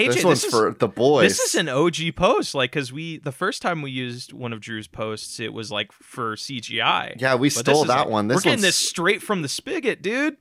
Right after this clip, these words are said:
Speaker 2: Mm, delicious.
Speaker 1: <laughs> All right, let's hear it.
Speaker 2: The Last Spy in Toontown.
Speaker 1: Okay, so
Speaker 2: You
Speaker 1: is
Speaker 2: remember
Speaker 1: this
Speaker 2: Toontown?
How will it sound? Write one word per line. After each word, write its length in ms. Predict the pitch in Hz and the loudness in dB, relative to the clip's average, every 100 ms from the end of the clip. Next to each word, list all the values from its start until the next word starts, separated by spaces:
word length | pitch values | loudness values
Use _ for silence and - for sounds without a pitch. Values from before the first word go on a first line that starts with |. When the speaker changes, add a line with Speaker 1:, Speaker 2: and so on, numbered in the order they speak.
| _ _ _ _ - | _ _ _ _ -4
Speaker 2:
Mm, 340 | 185 127 110 | -2 -2 -2
delicious. 760 | 113 113 165 - - - - - _ | -2 2 2 2 -4 -8 -14 -16 _
Speaker 1:
<laughs> 100 | - | -8
All 80 | 185 - 208 214 202 247 - - - - - - | -6 -6 -4 -4 -4 -8 -10 -18 -20 -20 -16 -2
right, 180 | 175 143 - _ | -2 -2 -6 _
let's 160 | 165 - | -8 -4
hear 140 | 175 | -4
it. 100 | 107 _ _ _ _ _ _ _ _ _ _ _ - | -4 _ _ _ _ _ _ _ _ _ _ _ -2
Speaker 2:
The 180 | 123 | 4
Last 440 | 131 139 135 - - | 4 4 2 -2 -2
Spy 480 | - - 131 123 113 | -4 0 2 4 4
in 260 | 107 104 | 2 0
Toontown. 800 | - 123 113 107 - 95 85 90 - _ _ _ _ _ _ _ _ _ - - _ _ _ _ | 0 2 2 0 -2 -6 -8 -12 -20 _ _ _ _ _ _ _ _ _ -20 -20 _ _ _ _
Speaker 1:
Okay, 520 | - 320 170 131 123 190 | -6 -4 -4 -2 -2 -4
so 180 | - | 2
Speaker 2:
You 60 | 247 | 6
Speaker 1:
is 40 | |
Speaker 2:
remember 200 | 233 175 147 | 6 6 4
Speaker 1:
this 120 | - | 4
Speaker 2:
Toontown? 440 | 165 180 240 294 | 4 4 4 2